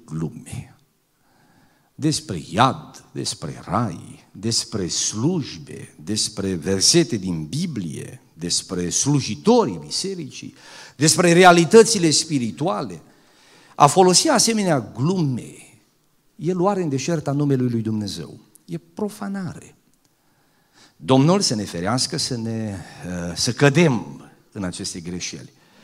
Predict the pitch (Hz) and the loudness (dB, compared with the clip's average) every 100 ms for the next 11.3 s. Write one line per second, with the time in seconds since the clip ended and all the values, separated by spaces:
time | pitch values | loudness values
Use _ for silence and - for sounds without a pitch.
0 | - - - 127 160 196 190 202 208 208 | -20 -18 -2 2 6 6 6 6 6 6
1 | 175 196 202 175 151 196 175 - - 262 | 4 4 4 2 2 0 2 0 2 4
2 | 254 143 135 233 208 185 180 196 196 170 | 6 4 4 2 6 6 6 4 4 0
3 | 175 220 226 220 277 247 151 - 180 147 | 2 2 4 2 4 4 2 -2 -2 0
4 | 180 175 208 185 180 156 - 156 117 147 | 0 0 -4 -4 -4 -6 -4 -4 -4 -4
5 | 165 123 87 80 55 - _ _ _ _ | -4 -4 -10 -14 -16 -20 _ _ _ _
6 | _ _ 101 101 117 131 131 123 160 139 | _ _ -6 -6 -4 -4 -4 -4 -4 -6
7 | 90 82 95 98 - 101 110 104 - 92 | -8 -12 -12 -12 -10 -10 -8 -8 -12 -16
8 | 90 - 98 98 92 98 139 - - - | -16 -10 -8 -8 -10 -10 -10 -10 -14 -20
9 | _ - - 76 76 175 - - - - | _ -14 -14 -8 -4 -2 -4 -10 -12 -14
10 | - - - _ _ _ - 165 - 139 | -20 -20 -20 _ _ _ -8 -8 -6 -10
11 | 117 143 131 | -8 -10 -12